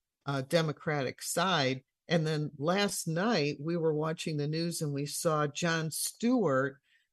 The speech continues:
who was enraged about the Republicans that would not vote the benefits for, um, the, the veterans who had been exposed to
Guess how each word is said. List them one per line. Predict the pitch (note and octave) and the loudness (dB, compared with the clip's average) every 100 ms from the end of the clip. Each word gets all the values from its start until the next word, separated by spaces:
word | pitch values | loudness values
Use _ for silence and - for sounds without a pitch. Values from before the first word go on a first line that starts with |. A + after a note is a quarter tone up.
| _ | _
who | - F#3 E3 D#3 | -2 0 0 0
was | D3 D#3 D3+ - | 2 2 0 -4
enraged | D#3+ D3 C3 B2+ C3 F#3 A#3+ G#3+ C3 A2+ - - - | -2 0 -2 -4 2 4 4 4 0 -4 -10 -10 -6
about | D3+ C3+ D3 D3 D3 | -4 0 2 2 0
the | D3+ | 0
Republicans | C#3+ D3 - D#3+ D#3+ D#3 - D3 D3 C#3 | 0 -2 0 0 0 -2 -2 -2 -2 -2
that | D#3 C3 B2+ | 0 0 0
would | D3 D3 | -4 -2
not | D#3 D3 C#3+ - | 0 0 -2 -2
vote | D#3+ D#3 C#3+ | 2 2 2
the | C#3+ | -4
benefits | B2 D#3 G#3 G#3 D#3+ C#3 - - - | 0 2 2 0 0 -2 -2 -14 -2
for, | D3+ C#3+ C#3 C#3+ - _ - | 0 2 2 -2 -4 _ -4
um, | C#3 C3 C3+ B2+ - | -2 -2 -4 -8 -4
the, | C#3+ B2 G#2 - _ _ _ | -4 -4 -8 -14 _ _ _
the | C3+ C3 A#2+ - | -4 -4 -6 0
veterans | D#3+ G#3+ F#3 - A#2+ - | 2 2 0 -4 -10 -6
who | D#3+ | -2
had | D3+ C3+ | -2 -2
been | D3 | -4
exposed | C3+ - - - D3 D3 C#3+ - - | -4 -6 -6 -2 0 0 -2 -8 -6
to | D#3 C#3+ C#3 | -2 0 0